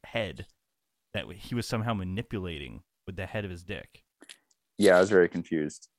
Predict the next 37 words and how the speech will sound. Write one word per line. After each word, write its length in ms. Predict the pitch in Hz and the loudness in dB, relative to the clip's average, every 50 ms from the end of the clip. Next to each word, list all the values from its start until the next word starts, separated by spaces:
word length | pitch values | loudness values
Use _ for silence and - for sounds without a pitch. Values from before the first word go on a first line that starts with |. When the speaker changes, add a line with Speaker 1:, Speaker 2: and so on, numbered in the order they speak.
| _ _ _ - | _ _ _ -8
Speaker 1:
And, 200 | 110 104 98 98 | -8 -6 -6 -4
um, 400 | 101 98 95 92 90 87 85 - _ _ _ _ _ - | -4 -4 -4 -6 -6 -10 -12 -14 _ _ _ _ _ -10
I 60 | 107 | -8
went 180 | 107 110 123 127 | -4 -2 -2 -2
on 80 | 135 | -2
I 120 | 117 107 117 | -2 -4 -4
M 80 | 107 | -6
D 140 | 101 101 95 | -6 -8 -8
B 320 | 87 92 87 69 69 80 _ _ _ _ _ _ - | -8 -8 -10 -10 -12 -16 _ _ _ _ _ _ -12
in, 240 | - 101 98 92 - _ - | -8 -8 -8 -8 -10 _ -8
in 80 | 110 | -6
the 100 | 107 104 | -6 -6
trivia 340 | 101 - - 123 104 95 80 | -6 -6 -8 -8 -8 -8 -12
section 440 | - - - - - - - - _ _ _ _ _ _ _ _ _ _ - _ _ _ _ _ _ | -12 -14 -16 -18 -18 -20 -20 -20 _ _ _ _ _ _ _ _ _ _ -20 _ _ _ _ _ _
when 100 | - 110 | -8 -6
they 80 | 101 92 | -6 -6
talk 200 | - 107 101 101 | -4 -4 -6 -4
about 180 | 95 87 78 | -6 -8 -8
this. 160 | 78 78 - - - | -10 -12 -12 -10 -8
Originally, 800 | 98 92 87 92 101 117 117 107 95 92 85 78 78 73 82 _ _ _ _ - | -8 -8 -8 -8 -8 -6 -6 -6 -8 -8 -8 -10 -12 -12 -14 _ _ _ _ -12
in 60 | 104 98 | -10 -8
the 80 | 98 | -8
f-, 280 | 90 85 - - - - - | -8 -10 -12 -20 -20 -18 -12
original 480 | - 92 85 92 101 107 110 110 113 101 | -12 -10 -8 -6 -8 -6 -6 -8 -8 -8
cut, 320 | - - - - 80 - - - | -10 -12 -12 -12 -12 -12 -12 -16
which 240 | 87 85 - - _ _ _ _ _ _ - | -16 -16 -16 -18 _ _ _ _ _ _ -10
I 80 | 95 | -10
need 260 | 92 92 95 98 98 87 | -8 -8 -8 -8 -10 -12
to 80 | 90 | -14
see 200 | - - 87 80 | -16 -14 -16 -16
this, 360 | 57 50 - - - - - _ _ _ _ _ _ _ _ _ _ _ _ _ _ _ - | -16 -18 -20 -20 -20 -20 -20 _ _ _ _ _ _ _ _ _ _ _ _ _ _ _ -12
it 60 | 101 98 | -10 -8
was 180 | 95 92 92 | -8 -8 -8
just 280 | 87 87 98 92 - - | -8 -8 -10 -10 -8 -10
his 120 | 113 107 | -10 -10
cock 400 | - - - - - - _ - _ _ _ _ _ - - | -10 -14 -16 -16 -16 -20 _ -20 _ _ _ _ _ -10 -8
out 220 | 82 65 50 - | -8 -8 -10 -16